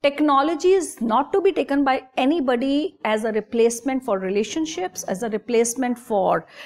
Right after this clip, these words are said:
decision making, which comes through a lot of experience,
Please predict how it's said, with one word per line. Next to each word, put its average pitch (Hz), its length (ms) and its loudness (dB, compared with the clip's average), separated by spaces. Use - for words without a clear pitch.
decision 285 460 0
making, 311 500 -2
which 262 240 -2
comes 277 260 2
through 311 220 -4
a 269 60 2
lot 269 100 0
of 277 100 -4
experience, 330 760 -4